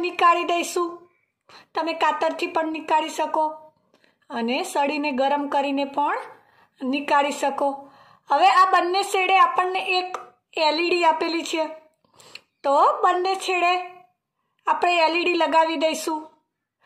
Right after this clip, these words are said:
એક એલ ઈ ડીનો છેડો ઉપરના તારને અને એક નીચેના તારને.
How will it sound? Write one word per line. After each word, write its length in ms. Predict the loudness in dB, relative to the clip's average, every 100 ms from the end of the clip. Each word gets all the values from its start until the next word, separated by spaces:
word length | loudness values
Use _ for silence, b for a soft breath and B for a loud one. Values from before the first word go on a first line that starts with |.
| b -2
એક 200 | 0 0 -2 0
એલ 100 | 2 2
ઈ 60 |
ડીનો 240 | 0 -2 -4 -2
છેડો 300 | 0 2 2 0 -8 -20 _ b b -8
ઉપરના 500 | -2 0 0 0 0 2
તારને 300 | 2 0 -2 0
અને 160 | 0 -4
એક 100 | -4 -4
નીચેના 440 | -4 -4 -4 -2 0 2
તારને. 320 | 2 2 -4